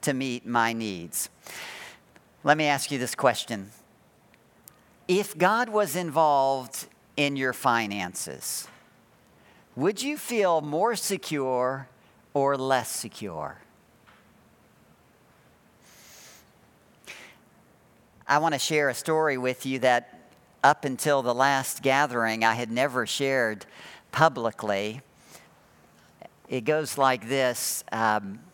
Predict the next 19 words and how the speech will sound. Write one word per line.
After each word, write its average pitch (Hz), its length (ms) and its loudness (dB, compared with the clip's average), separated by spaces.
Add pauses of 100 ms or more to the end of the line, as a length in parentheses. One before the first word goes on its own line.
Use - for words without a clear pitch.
(4000)
seventeen 156 520 -2
years 139 300 -4
ago, 110 500 0 (760)
I 127 120 6
received 143 440 -4
an 113 100 -2
envelope. 117 580 0
Somebody 131 360 2
had 117 160 -4
mailed 123 320 0
me 107 260 -2
a 104 60 -2
piece 131 280 -8
of 104 140 -8
registered 120 560 0
mail 104 540 -2 (680)
to 143 180 -4
the 117 140 0
office, 117 720 -2